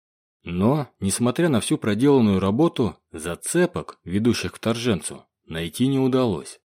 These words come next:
Ответственный комиссар Кюгель принял решение подключить к поиску гильдии авантюристов, выдав задание по поиску нежити. Главам гильдий были выданы настоятельные рекомендации не распространяться о силе предполагаемого объекта,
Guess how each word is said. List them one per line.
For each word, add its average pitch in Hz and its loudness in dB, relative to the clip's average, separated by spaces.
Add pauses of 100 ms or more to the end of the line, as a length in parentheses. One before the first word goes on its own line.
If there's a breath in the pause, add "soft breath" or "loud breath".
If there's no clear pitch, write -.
(360)
Ответственный 143 2
комиссар 127 2
Кюгель 165 2 (220)
принял 147 2
решение 131 2
подключить - -6
к - -20
поиску 135 0 (100)
гильдии 147 2
авантюристов, 151 0 (180)
выдав 120 4
задание 117 0
по 95 -2
поиску 123 2
нежити. 95 0 (680)
Главам 110 4
гильдий 131 4
были 151 2
выданы 147 4
настоятельные 131 2
рекомендации 131 0 (320)
не 90 -2
распространяться 110 0
о 101 -2
силе 139 0
предполагаемого 120 0
объекта, 135 -4